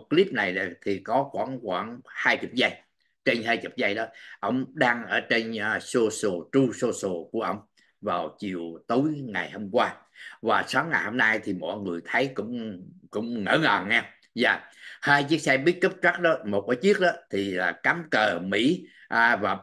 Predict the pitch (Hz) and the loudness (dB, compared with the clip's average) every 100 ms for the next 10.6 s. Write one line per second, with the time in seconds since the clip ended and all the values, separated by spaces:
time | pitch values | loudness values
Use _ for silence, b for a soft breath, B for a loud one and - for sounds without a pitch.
0 | - 123 123 104 95 110 151 160 110 107 | -10 0 2 2 2 2 2 -2 -2 -2
1 | - 160 110 101 120 - - 107 101 92 | -2 2 4 4 2 0 -4 0 2 0
2 | 95 - 95 127 151 107 95 107 98 90 | -2 -2 -2 0 -2 -4 -6 -4 -2 -2
3 | B B - 95 95 85 87 - 165 175 | B B -2 0 0 -2 -6 -2 0 2
4 | 110 117 151 147 101 92 85 85 - 131 | 2 2 2 -2 -4 -4 -6 -8 0 2
5 | 135 98 85 - 117 104 - 104 110 110 | 2 -4 -4 -10 -6 -4 -6 -8 -8 0
6 | 117 117 113 - _ B B - 95 85 | 2 2 0 -2 _ B B -6 -4 -4
7 | 85 - 143 156 120 107 107 131 147 131 | -6 2 2 4 2 2 2 2 4 2
8 | 107 95 _ B B - 110 107 107 101 | 0 -8 _ B B -2 0 0 0 0
9 | 90 87 87 104 123 151 147 95 - 120 | 0 -2 -2 0 4 4 4 0 -4 -4
10 | 123 107 98 123 113 117 | -2 -4 0 -2 2 2